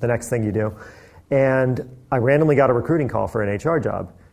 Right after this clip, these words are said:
And I basically said, you know, "No, unless you pay some exorbitant salary." And they were like, "Can you come down next week and meet with us?" I was like, "Hey, maybe I should think about it."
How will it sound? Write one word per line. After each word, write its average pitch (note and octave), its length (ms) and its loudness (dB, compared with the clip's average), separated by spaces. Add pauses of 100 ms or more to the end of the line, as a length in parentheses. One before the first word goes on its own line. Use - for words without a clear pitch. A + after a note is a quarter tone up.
(460)
And B2 500 -2
I C3 80 0
basically C#3 400 4
said, A#2 320 2
you A#2 140 2
know, A#2 100 2
"No, C3+ 300 6
unless B2+ 240 2
you B2 40 -2
pay B2 200 2
some A#2 180 -2
exorbitant A2+ 380 0
salary." A2+ 360 0
And G#2 80 -2
they G#2 60 -2
were G2+ 100 0
like, G#2+ 140 -2
"Can A#2 140 -4
you G#2+ 60 -2
come A#2+ 160 -2
down A2 160 0
next G#2 200 -6
week A2 160 -4
and G#2 80 -4
meet G#2+ 100 -6
with C3 120 -2
us?" E3 160 -4
I - 20 -2
was G2+ 60 -4
like, G#2+ 100 0
"Hey, F#3 320 -2 (140)
maybe B2 160 0
I C3 40 0
should B2 140 -6
think G3+ 160 -2
about A2 220 0
it." - 80 -8